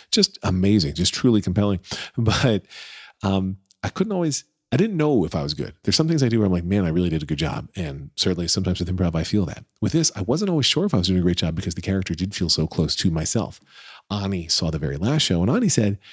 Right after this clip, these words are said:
"No, you definitely were different. I saw," this is Ani talking, she's like, "I saw the moment in the curtain call when you turned from Brian to Lex. And, uh, I, I saw that, but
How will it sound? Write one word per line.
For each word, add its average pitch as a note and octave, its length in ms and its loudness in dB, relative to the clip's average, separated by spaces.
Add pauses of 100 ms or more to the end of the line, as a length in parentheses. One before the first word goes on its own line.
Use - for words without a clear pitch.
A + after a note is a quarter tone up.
(240)
"No, E3+ 180 4
you C3+ 260 2
definitely C3 500 2
were G#2 140 2
different. G#2 260 -2
I F2+ 40 -4
saw," B2+ 340 2 (300)
this F#2 140 0
is F2 80 -4
Ani G2+ 220 2
talking, E2+ 340 -4
she's E2+ 160 -6
like, D#2 180 -12
"I G2+ 40 -6
saw C#3+ 340 0
the B2 80 4
moment A2+ 460 2 (380)
in B2+ 200 0
the A#2 100 -2
curtain D3 360 -2
call - 340 -12 (300)
when G2+ 160 -2
you F#2 100 0
turned G2+ 380 -2
from F2 180 -8
Brian E2+ 520 -4
to F2+ 120 -4
Lex. F2+ 480 -2 (280)
And, D2+ 340 -10 (400)
uh, E2 240 -12
I, F2 180 -12
I D#2+ 140 -10
saw E2+ 240 -4
that, - 220 -18
but F2+ 140 -10